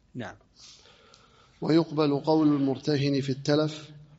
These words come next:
Speaker 2: وإن ادعاه بحادث ظاهر كلف بينة بالحادث، وقبل قوله في التلف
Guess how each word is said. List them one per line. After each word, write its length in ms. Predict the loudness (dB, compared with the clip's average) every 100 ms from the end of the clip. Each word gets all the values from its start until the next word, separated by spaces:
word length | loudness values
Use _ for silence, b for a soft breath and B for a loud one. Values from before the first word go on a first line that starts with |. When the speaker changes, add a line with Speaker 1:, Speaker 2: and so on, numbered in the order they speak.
| -2
Speaker 2:
وإن 280 | 2 2 2
ادعاه 600 | 0 0 2 0 0 -2
بحادث 640 | -4 0 2 2 0 -4
ظاهر 920 | -6 -6 -2 0 0 2 0 0 -2
كلف 440 | -4 -2 2 2 2
بينة 480 | 0 0 2 0 0
بالحادث، 720 | -2 -2 -2 0 0 -2 -4
وقبل 720 | -2 -2 -4 -4 -2 0 0
قوله 500 | 0 0 2 0 -4
في 120 | -6 -10
التلف 460 | -6 -4 -2 -4